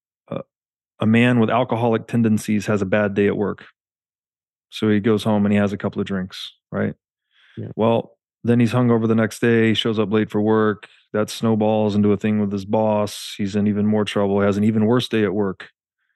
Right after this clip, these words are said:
Speaker 1: So he goes home and he has a f-, you know, few more drinks than he had the night before. And I, it's a very simplified example, ob-, obviously, but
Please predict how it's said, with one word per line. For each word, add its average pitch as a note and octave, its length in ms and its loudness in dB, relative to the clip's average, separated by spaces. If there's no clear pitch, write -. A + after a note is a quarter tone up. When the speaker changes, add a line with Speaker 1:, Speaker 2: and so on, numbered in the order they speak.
Speaker 1:
So G2 500 -2
he G2+ 100 -2
goes G2+ 200 0
home A#2+ 340 2
and A2 100 2
he G#2 60 2
has G#2 180 0
a G2 60 -6
f-, - 100 -20
you G#2 100 -2
know, F#2+ 160 -4
few A2+ 220 0
more A#2 200 4
drinks B2 360 -2
than B2+ 100 -2
he B2 60 4
had B2 140 2
the A#2+ 40 0
night A2+ 200 0
before. G2+ 600 -2
And G#2+ 460 0
I, B2+ 60 -2
it's - 80 -4
a A#2+ 160 -2
very C3+ 220 4
simplified A#2+ 540 0
example, A#2 420 0
ob-, G2+ 260 -2
obviously, G2+ 520 -2
but A#2 260 0